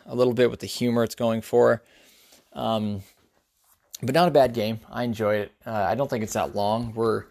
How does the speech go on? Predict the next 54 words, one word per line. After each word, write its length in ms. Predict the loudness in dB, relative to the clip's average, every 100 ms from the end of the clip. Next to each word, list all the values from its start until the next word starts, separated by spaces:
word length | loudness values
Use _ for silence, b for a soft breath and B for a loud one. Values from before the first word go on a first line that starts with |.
| B B B B -8
our 80 |
friend 220 | 2 2 4
and 60 |
I 60 | 0
were 120 | 0
playing 340 | -2 0 0
it, 60 | 0
and 100 | -2
I 60 | -6
think 340 | -4 -6 -4
we're 640 | 0 2 2 2 2 0 -6 b b b b b b _ _ _
probably, 840 | -6 0 2 2 0 2 4 2 -2 B B
I, 200 | -14 -12 -4
I 60 |
read 220 | 0 4 4
it 60 |
was 100 | 2
about 260 | -2 -2 0
eight 180 | -2 0
hours. 480 | 2 4 2 0 -12 -16
I 20 | -12
think 160 | -10
we 60 | -10
played 240 | -4 -4
it 40 | -2
for 80 | -2
about 260 | -4 -4
two, 440 | -2 2 2 0 -6 b b b b _ -4
but, 180 | 0
uh, 200 | 2 0 0
it's 100 | -2
pretty 220 | -2 -2
cool. 440 | 0 2 2 0 -6
I 80 |
would 140 | -6 -2
recommend 400 | -2 -2 -2 0
that 180 | -2 -4
for 80 | -6
a 40 |
good, 200 | -2 -2
it's 140 | -4
a 20 | -6
good 180 | -8
couch 300 | -4 -2 -2 -2
co-op 300 | 0 0 -2
game. 320 | -4 -4 -6 b b b b b
And 380 | -6 0 0 2
that's 220 | 4 2
kind 200 | 2 -2
of 80 | 0
what 120 | 0
we 200 | -2 -4
look 240 | -2 -2 -4
for 480 | -2 2 2 0